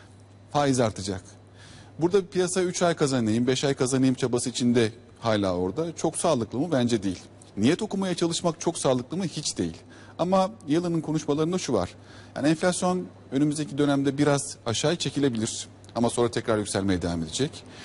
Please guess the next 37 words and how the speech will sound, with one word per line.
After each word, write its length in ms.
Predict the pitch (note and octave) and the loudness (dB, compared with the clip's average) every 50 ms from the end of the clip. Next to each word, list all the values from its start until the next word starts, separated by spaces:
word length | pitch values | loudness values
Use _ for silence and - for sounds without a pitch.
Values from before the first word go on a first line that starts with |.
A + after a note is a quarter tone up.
| - - - - | -18 -12 -6 -2
Biz 120 | D#3+ D#3+ | -2 0
şu 140 | - - F3+ | 0 0 0
sabırlı 400 | - - D#3 C#3+ D3 D3+ D#3 E3 | 2 2 2 2 2 2 4 4
olma 320 | E3 D#3 D#3 D3+ D3+ D3+ | 4 4 4 4 2 4
ifadesini 680 | C#3+ C3+ - C#3+ C3+ C3+ C#3 C3+ - - C#3+ C#3 C#3+ D3 - - - - - - - - - | 2 2 0 0 0 2 0 0 0 2 2 2 2 2 0 -6 -18 -20 -20 -20 -14 -6 0
en 100 | C#3+ C#3 | 2 4
az 140 | C#3 B2 B2 | 4 4 2
iki 140 | A#2+ - | -2 -4
toplantı 400 | - C3+ A#2 - B2+ B2 A2+ A2+ | -4 -4 -2 0 -2 -2 0 2
daha 160 | A2+ A#2 A2 G#2+ - - - - - - - - | 2 2 2 0 -2 -10 -20 -20 -20 -20 -20 -14
koruyacağız. 460 | - - G#2+ F#2 F#2+ E2+ G#2+ G#2+ G#2 G2 | -10 -6 -4 -4 -2 0 0 0 0 -2
Nisan, 420 | F#2+ E2+ F#2+ F#2+ G2+ - G#2+ G2+ | -4 -4 -2 -2 -2 -2 -2 -2
Mart'ın 400 | G2 - F#2+ F#2+ F#2+ F#2+ - - | -2 -2 -2 0 -2 -2 -2 -4
sonuna 220 | - - G2 G2 | -4 -2 -2 -2
kadar 360 | F#2 - F2+ F2 F2+ - - - - - - - - - - - | 0 0 0 -2 -2 -2 -4 -8 -18 -20 -20 -20 -20 -14 -6 -2
bu, 220 | G2 F#2 F#2 F#2 - - - - - | 0 0 0 0 -4 -8 -18 -14 -10
bu 60 | - | -6
şekilde 300 | - G#2 F2+ F#2 E2+ D#2+ | -4 -2 0 0 0 0
devam 220 | F2+ E2+ D#2+ E2 | 0 -2 -2 -2
edecek. 360 | D#2+ D#2 - B2+ D3 D3+ - - - - - - - - | -4 -4 -4 -4 -4 -6 -6 -12 -18 -20 -20 -20 -16 -12
Sabırlı 420 | - - - D#3 D#3 D#3+ D#3+ E3 F3 | -2 2 2 2 2 2 2 4 4
olma 200 | E3+ D#3+ D3+ D3 | 4 4 4 2
ifadesinin 560 | C#3+ C3+ - C3+ C3 B2+ B2+ - - B2+ C3 | 2 2 2 0 0 0 -2 -2 0 0 0
kalktığı 380 | - C#3 C3 - - - C#3 A#2+ | 0 0 -2 -2 -2 -2 -2 0
gün 260 | G#2 A#2+ C#3+ E3+ D3+ | 2 2 2 2 0
biz 80 | C#3 | -2
şunu 240 | - - - C#3 C3+ | -2 0 2 4 4
anlayacağız. 480 | A2 G2+ G2 G2 G2+ D3 D#3+ D#3+ - - - - - - - | 4 4 2 0 2 2 0 0 -2 -6 -14 -20 -20 -10 -4
En 140 | C3 C#3+ D3 | -2 0 2
az 300 | C#3 B2+ A#2 A2+ - - - - - - - - - - - | 2 2 0 0 -2 -6 -12 -16 -20 -20 -20 -20 -20 -14 -10
iki 200 | - - - D3+ | -8 -6 -4 -2
toplantı 460 | - C3 - - A2 G#2+ G2+ - - - | 0 -2 0 0 0 -2 -2 -4 -6 -2
sonrasında 580 | - G#2+ G2 G2 F#2 - F#2+ G2 G#2+ B2+ B2+ | 0 0 0 0 -2 -4 -4 -2 -2 0 0
bir 200 | C3 C3 - - - - - - - - | 0 0 0 -2 -8 -18 -20 -20 -10 -4
faiz 300 | - C3 A2+ G#2 G2 G2+ | -2 0 0 2 0 0
artırımı 360 | F#2 F2+ - - G#2 C3 C3+ | -2 -4 -4 -4 -2 -2 0
gelecek. 360 | A2 G#2 F2+ F2 - - D#2+ | 2 2 0 0 -2 -6 -8